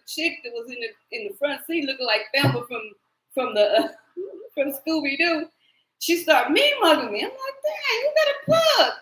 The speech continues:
with a coat on. Like, what the fuck doing with coats on?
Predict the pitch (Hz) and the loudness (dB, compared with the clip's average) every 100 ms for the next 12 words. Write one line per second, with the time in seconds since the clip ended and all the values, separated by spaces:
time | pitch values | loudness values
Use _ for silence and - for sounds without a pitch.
0 | - 381 539 554 605 587 480 311 214 339 | -4 -2 -2 0 4 4 4 4 2 -2
1 | - _ _ _ _ _ _ _ _ _ | -8 _ _ _ _ _ _ _ _ _
2 | _ _ - - - - 679 - - 605 | _ _ -18 -16 -6 -4 -4 0 8 8
3 | 605 698 - - _ - 320 349 - 440 | 8 -6 -8 -18 _ 4 6 6 4 0
4 | 508 554 554 - 605 571 - 349 262 196 | 0 0 -2 2 2 2 0 2 4 2
5 | - | -4